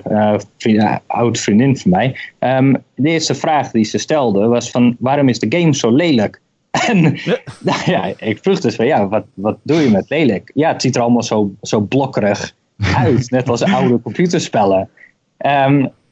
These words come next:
Speaker 1: ja, en zei van, "Ik ga dit gewoon echt niet spelen. Het is echt belachelijk dat
Speaker 2: <laughs>
Speaker 1: ontwikkelaars gewoon geen moeite willen steken in
Speaker 2: Oh,
Speaker 1: betere
Speaker 2: nee.
Speaker 1: graphics." En het is gewoon een andere doelgroep, eh, met andere eisen van wat kwaliteit is.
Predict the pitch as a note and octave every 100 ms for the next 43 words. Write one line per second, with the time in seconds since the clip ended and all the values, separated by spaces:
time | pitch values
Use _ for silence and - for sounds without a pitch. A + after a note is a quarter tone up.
0 | _ _ _ _ _ - G#2 E3+ C3 G#2
1 | A#2 G#2 G#2 - A2+ G#2+ A#2 A2 G#2 A#2+
2 | A2+ - C#3+ C#3 G#2 G2+ F#2+ A2 G2 A#2
3 | C3+ C#3 B2 G#2 G#2+ A2 G3 G#3 F3+ C3
4 | - B2+ B2 B2 - C3 B2+ C3 B2+ C#3+
5 | D#3+ C#3 A#2 A#2+ A#2+ C3 C3 - B2+ -
6 | C3+ C3+ F#2+ B2+ A2 G2+ G#2 G2 - _
7 | - - - D#3 E3 E3 E3 D#3 D3 E3+
8 | F3 F3 C#3 F#3 F3 A#2+ D3 G3 - G2+
9 | E2+ - B2+ B2+ B2 B2+ B2+ - D3 D#3
10 | C3 A#2 C3 C#3+ D#3+ - F#2+ A2+ - A#2
11 | A#2 A2+ B2+ C3+ - - _ _ - -
12 | - A2 D#3 E3+ D#3 G2+ F#2+ -